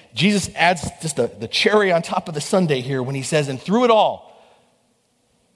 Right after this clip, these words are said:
this work that the Spirit can and will do in and through us as followers, through it all, in the midst, even in the midst of the struggles, even in the midst of the challenges before us, through the Spirit, through it all," Jesus says,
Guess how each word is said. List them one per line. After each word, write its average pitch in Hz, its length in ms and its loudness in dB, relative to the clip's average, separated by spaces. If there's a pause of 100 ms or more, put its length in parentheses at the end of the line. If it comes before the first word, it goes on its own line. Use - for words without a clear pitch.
this 147 180 -2
work 190 340 2
that 220 120 -6
the 160 80 -8
Spirit 202 400 0
can 226 360 0
and 180 160 0
will 196 160 6
do 190 300 -4
in 220 180 2
and 196 160 0
through 190 260 2
us 156 120 0
as 143 100 -8
followers, 123 680 -2 (320)
through 262 360 2
it 262 40 4
all, 214 300 4
in 185 100 -2
the 175 80 4
midst, 190 380 2
even 262 220 0
in 240 80 4
the 208 80 6
midst 208 340 4
of 240 80 -2
the 220 80 -2
struggles, 156 600 0 (180)
even 220 200 4
in 208 120 4
the 185 60 2
midst 208 360 4
of 233 100 -4
the 202 80 2
challenges 220 500 2
before 180 360 2
us, 156 80 0 (200)
through 226 220 2
the 226 80 4
Spirit, 233 440 0
through 226 240 2
it 214 60 4
all," 208 380 4
Jesus 175 300 -4
says, 170 320 2